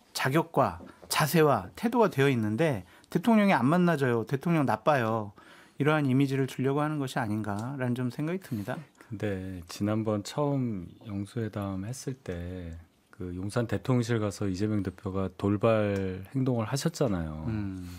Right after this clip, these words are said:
Speaker 2: 기자분들 빠지기 직전에 안 나가도 된다고 하면서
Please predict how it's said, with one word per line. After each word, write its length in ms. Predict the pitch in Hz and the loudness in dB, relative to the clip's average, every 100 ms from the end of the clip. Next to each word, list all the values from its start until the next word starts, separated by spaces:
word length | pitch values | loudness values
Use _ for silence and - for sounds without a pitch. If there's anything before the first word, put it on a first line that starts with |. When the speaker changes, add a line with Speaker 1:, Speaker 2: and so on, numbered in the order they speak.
| 87 85 - _ - _ _ _ _ - | -16 -20 -20 _ -20 _ _ _ _ -8
Speaker 2:
기자분들 580 | 104 113 107 107 110 107 - - | -4 -2 0 -2 -2 -6 -6 0
빠지기 560 | 143 143 143 135 131 - | 0 2 0 2 -2 -2
직전에 600 | - - - 120 120 120 | -4 -2 0 0 2 0
안 220 | 92 98 | 0 0
나가도 420 | 110 110 101 110 | 2 0 -2 -4
된다고 440 | 98 92 92 95 98 | -4 -2 -2 -2 -2
하면서 380 | 95 95 123 | -2 -2 -4